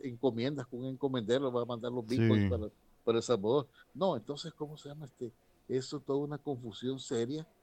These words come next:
Speaker 1: que apenas llevamos, quiero ver, tres semanas desde, desde que lo inauguraron, o dos semanas.
Speaker 2: No sé, como, sí, tiene como tres semanas más o
Speaker 1: Tres
Speaker 2: menos.
Speaker 1: semanas, tres,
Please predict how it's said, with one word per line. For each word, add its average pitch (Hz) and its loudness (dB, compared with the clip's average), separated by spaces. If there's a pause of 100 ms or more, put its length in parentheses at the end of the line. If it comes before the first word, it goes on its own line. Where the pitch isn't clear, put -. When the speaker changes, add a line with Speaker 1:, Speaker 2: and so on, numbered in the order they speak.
(260)
Speaker 1:
que - 2
apenas 170 0
llevamos, 151 0
quiero 143 0
ver, 175 0
tres 175 0
semanas 175 0
desde, 113 -4
desde 104 -4
que - -6
lo 101 -6
inauguraron, 113 0
o 135 -2
dos 156 0
semanas. 110 -6 (1080)
Speaker 2:
No 107 2
sé, 160 6
como, 117 6
sí, 175 4
tiene 147 4
como 139 4
tres 160 8
semanas 143 6
más 123 6
o 131 6
Speaker 1:
Tres 120 4
Speaker 2:
menos. 127 6
Speaker 1:
semanas, 104 0
tres, 165 -2